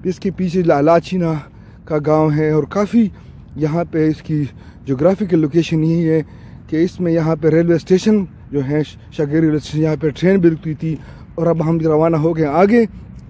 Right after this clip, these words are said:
और ये आगे जो है अली मस्जिद में आपको हम मशहूर वो फोर्ट दिखाते हैं जिसको अलेक्जेंडर द ग्रेट ने एक ज़माने में सर किया था। जी बिल्कुल, ये सामने जो आपको पो-,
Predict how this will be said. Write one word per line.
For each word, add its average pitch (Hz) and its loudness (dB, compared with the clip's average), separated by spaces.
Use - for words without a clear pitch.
और 165 0
ये 175 0
आगे 208 2
जो 190 2
है 180 2
अली 170 0
मस्जिद 185 2
में 180 0
आपको 160 -4
हम 151 -4
मशहूर 160 -2
वो 160 4
फोर्ट 170 0
दिखाते 160 2
हैं 175 2
जिसको 160 -4
अलेक्जेंडर 160 2
द 151 -4
ग्रेट 165 2
ने 175 -2
एक 170 0
ज़माने 160 0
में 160 0
सर 160 0
किया 160 0
था। 151 2
जी 147 0
बिल्कुल, 165 2
ये 208 2
सामने 196 0
जो 175 2
आपको 160 0
पो-, - -4